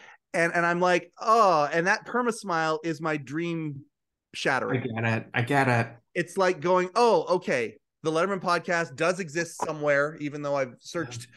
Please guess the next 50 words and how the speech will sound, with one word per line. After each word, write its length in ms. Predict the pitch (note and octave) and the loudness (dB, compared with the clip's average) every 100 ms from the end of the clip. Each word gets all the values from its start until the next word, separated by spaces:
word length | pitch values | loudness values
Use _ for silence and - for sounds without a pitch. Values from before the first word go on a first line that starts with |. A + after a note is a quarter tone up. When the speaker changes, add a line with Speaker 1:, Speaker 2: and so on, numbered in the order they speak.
| - _ | -20 _
Speaker 1:
all 220 | C#3+ F3+ | 4 6
over 140 | G#3 F#3 | 6 2
the 80 | D#3+ | 4
Speaker 2:
Sure, 100 | D3+ | 4
Speaker 1:
place 100 | A#2 | 4
Speaker 2:
of 40 | |
Speaker 1:
for 60 | C3+ | 2
it. 40 | |
Speaker 2:
course. 340 | C3 A2+ - - | 0 0 -4 -10
Yeah. 320 | A#2+ A#2+ A#2 A#2 - - - | -2 0 0 -2 -8 -16 -2
Speaker 1:
I, 120 | E3 | -2
I, 300 | E3 D#3+ D3 E3 | 0 -2 0 -2
I, 100 | E3 | 0
I 100 | E3+ | -2
need 160 | F#3 E3+ | -2 -4
to 40 | |
find 240 | - F3 | -2 -2
it. 60 | E3+ | -2
I 60 | D#3 | -4
need 140 | D#3 | -8
to 60 | - | -10
subscribe." 540 | D#3 B2+ - A#2+ G2+ | -14 -10 -4 -2 -2
Speaker 2:
Uh-huh. 280 | A#2+ A#2 A2+ A#2 _ | -4 -4 -4 -8 _
Speaker 1:
And 180 | E3 E3+ | -2 0
so 100 | A3 | 2
I 120 | G3+ | 4
even 200 | G#3+ A3+ | 4 0
said 200 | G3+ A3 | 2 0
to 80 | F3 | 2
Rick, 220 | G#3 G3+ D#3+ | 2 2 2
"Rick, 300 | A#3+ E4+ B2+ | -2 -2 -4
what, 240 | D#3+ C#4 - | -2 -2 -2
what 340 | - D3 B3+ B3+ | -14 -4 -2 0
show 280 | A#3 B3+ | 2 4
is 100 | F#3+ | 4
this?" 320 | C#3+ C4+ G#3 E3+ | 2 2 0 -4
Like, 200 | D#3+ D3 | -4 -4
you 200 | C3+ A3 | -10 -10
just, 240 | B3 - | -10 -6
I 60 | E3 | -6
think 160 | G#3+ | -2
I 60 | G#3 | -2
said, 260 | - E3+ A2+ | -2 -2 -2
"You 120 | B3 | -2
Speaker 2:
Yeah. 40 | |
Speaker 1:
just 220 | A2 A#3+ | -2 -4
described 440 | F#3 F3+ - F#3 F#3+ | -4 -4 -2 0 0
my 120 | F3 | -2
dream 340 | C3 D#3 C4+ | -2 0 0
job." 380 | D#3+ B2+ A2 A2 | 0 0 -2 -8